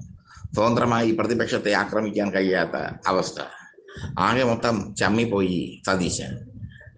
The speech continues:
രാഹുൽ മാങ്കൂട്ടത്തിനെ, ഏഹ്, നിയമസഭയിലെത്താൻ സഹായിച്ചത് നേമം ഷജീറാണ്. യൂത്ത് കോൺഗ്രസ് ജില്ലാ അധ്യക്ഷൻ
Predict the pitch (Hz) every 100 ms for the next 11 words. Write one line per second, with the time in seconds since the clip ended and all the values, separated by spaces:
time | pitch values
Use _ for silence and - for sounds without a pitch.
0 | - - - 98 101 123 127 123 123 123
1 | 120 117 120 101 - - - - - -
2 | 104 95 98 113 117 123 117 123 113 117
3 | 120 120 101 104 110 117 120 104 110 98
4 | - - 107 113 123 123 120 98 98 92
5 | 71 69 67 - 107 113 117 117 113 110
6 | 92 104 113 117 107 - - 98